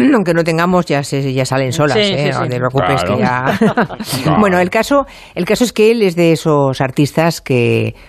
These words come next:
Speaker 1: para que él suspenda un recital,
Speaker 3: Bueno.
Speaker 1: tiene que venir, tiene que pasar algo,
Speaker 3: Bueno,
Speaker 1: no
Speaker 3: un,
Speaker 1: se me ocurre, la verdad.
Speaker 3: un, un día que tuvo una crisis un poco ahí de, de estas de, que tienen los artistas, ¿no?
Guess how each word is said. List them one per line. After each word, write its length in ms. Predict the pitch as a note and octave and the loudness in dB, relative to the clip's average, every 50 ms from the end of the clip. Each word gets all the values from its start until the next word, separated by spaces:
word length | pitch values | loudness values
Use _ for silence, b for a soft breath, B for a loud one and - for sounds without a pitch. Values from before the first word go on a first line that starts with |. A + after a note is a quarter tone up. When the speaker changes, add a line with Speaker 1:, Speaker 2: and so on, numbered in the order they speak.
| B B B | B B B
Speaker 1:
para 200 | - C3 C3+ C#3 | -4 -4 -2 -2
que 120 | C3+ - E3 | 0 0 0
él 80 | G#3 G3 | 0 0
suspenda 480 | - A#3+ G#3+ - - D3+ C#3+ C3+ C3+ | 0 -2 -4 -2 -2 -2 0 0 2
un 140 | C#3 E3+ G3 | 2 2 2
recital, 640 | F#3 G3 E3+ - - C3+ - C#3+ D3+ F#3+ A#3 C#4+ C#4+ B B B B B B B - | 2 0 -2 -2 -6 -6 -2 -2 0 0 0 -2 -6 B B B B B B B -6
Speaker 3:
Bueno. 260 | G2 F#2+ F#2 F2+ F2+ | -4 -2 -2 0 0
Speaker 1:
tiene 180 | E3+ F3+ F#3 F3 | 2 2 2 2
que 120 | - F#3 | 2 0
venir, 340 | E3 D#3+ D#3 E3+ F3+ F3+ E3+ | 0 2 2 2 0 0 -2
tiene 180 | D#3 - D3+ E3 | -2 -2 -2 0
que 80 | E3+ - | 0 -2
pasar 260 | C#3 C3 - D3 C3+ | -2 -2 0 0 0
algo, 440 | D3 D#3+ F3+ F#3 F3+ D3 B2+ A#2+ A#2+ A#2 A#2 A#2 | 2 2 2 2 2 2 0 0 -2 -4 -2 0
Speaker 3:
Bueno, 180 | G#2+ G2+ G#2 - - | 0 0 0 0 -2
Speaker 1:
no 100 | - B2 | 0 0
Speaker 3:
un, 60 | B2+ F3+ | 0 2
Speaker 1:
se 100 | - G#3 | 2 0
me 80 | E3+ | 0
ocurre, 300 | C#3 - G3 F#3+ - G#2+ | 0 0 -2 -4 -4 -4
la 100 | A2+ A#2+ | -4 0
verdad. 160 | A#2+ B2+ D3 | 2 2 4
Speaker 3:
un, 160 | D#3+ E3 D#3+ D#3 C3+ G2 | 4 4 4 4 2 2
un 180 | C3 C3+ C#3 B2 | 2 2 2 4
día 160 | G#2+ A#2 A#2+ A2+ | 4 2 2 2
que 60 | A#2 | 0
tuvo 140 | - A2 G#2 | 2 2 2
una 100 | G2+ F#2+ | 2 0
crisis 340 | - G2+ G2+ G2 G2+ F#2+ - | 0 0 -2 -2 -2 0 0
un 80 | G2 F2+ | 0 0
poco 320 | - F#2+ - - F#2+ E2+ | 0 -2 -2 -2 -4 -4
ahí 180 | F2+ F2+ F2+ F2 | -2 -2 -2 0
de, 400 | F2 F2 F2 F2 F2 F2 E2+ E2 | 0 0 2 2 2 0 0 -2
de 280 | E2 F2 E2 - F2 E2+ | -4 -4 -4 -2 -2 0
estas 320 | E2+ F2 - - F2+ E2 | -2 -2 -2 -4 -4 -2
de, 180 | F#2 F2 E2+ - | -2 -2 -2 -2
que 80 | - F2+ | -2 -2
tienen 180 | - F#2 F2+ F2 | 0 0 0 0
los 100 | E2 - | 0 -2
artistas, 500 | D#2+ - - G2 G2 G2+ - B2 A2+ F#2 | -4 -4 -2 -2 -2 -2 -2 -2 -2 -2
¿no? 160 | F#2 G#2 C#3 | 0 0 -2